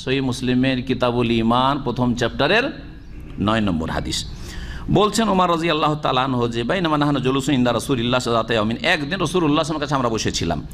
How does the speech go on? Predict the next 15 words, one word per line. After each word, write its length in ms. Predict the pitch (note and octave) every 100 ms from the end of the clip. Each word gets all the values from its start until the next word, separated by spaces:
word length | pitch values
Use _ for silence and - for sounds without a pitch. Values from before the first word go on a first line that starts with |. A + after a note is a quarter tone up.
| - - -
হঠাৎ 380 | D#3 G#3 A#3 A#3
করে 200 | B3 A#3
একজন 320 | F#3 D3+ C#3
লোক 220 | A#2+ D#3+ - - - - -
আসলো, 380 | - - D#2+ - - - - - - - - - - -
অপরিচিত 520 | E3 E3+ D3 C3 -
লোক, 240 | F#2 F2 - - - - - -
শাদীদু 440 | - A3 A#3+ A#3
বিয়াজি 300 | G3+ F3+ E3+
সিয়াব, 340 | - D3 A2+ C#3+ -
তার 140 | E3+ E3+
কাপড় 400 | F3+ F#3 G#3 A3
একেবারে 880 | - D#4+ F4 A#3+ - - C#4+ C#4 B3+ A3+ A3 A#2+ -
ধবধবে 340 | F3+ C#3+ E3
সাদা 360 | C#3+ - D#2 -